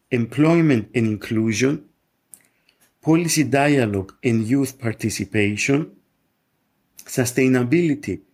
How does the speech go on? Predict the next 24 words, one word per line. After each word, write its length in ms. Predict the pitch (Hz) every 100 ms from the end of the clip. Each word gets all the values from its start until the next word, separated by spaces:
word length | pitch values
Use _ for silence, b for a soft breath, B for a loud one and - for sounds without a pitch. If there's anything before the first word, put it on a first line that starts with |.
| _ _ _ -
and 180 | 123 113
the 80 | 113
green 320 | 143 151 139
dimension, 800 | 110 104 101 104 - 139 175 - _ _ _ _ _ _ _ -
digitalization, 1400 | 131 123 117 117 107 101 101 - 107 104 101 135 160 - _ _ - - _ -
culture, 680 | - 107 107 110 - 139 165 - _ - b b b b - -
health 380 | 165 160 - -
and 240 | 123 113 104
well-being, 760 | 120 107 87 127 156 175 190 _ _ -
and 200 | 127 98
finally, 720 | 110 117 135 135 135 147 147 _
youth 580 | 107 95 131 143 - - _
in 160 | 123 110
the 140 | 110
world. 420 | 101 107 98 - - _ _ _ _ _ _ -
In 180 | 131 123
January, 640 | 170 190 147 123 139 156 -
we 180 | 120 120
launched 440 | 123 156 175 -
the 80 | 123
webpage 680 | 110 139 - 156 151 151 -
for 160 | 123
the 140 | 98 107
year, 460 | 95 107 104 147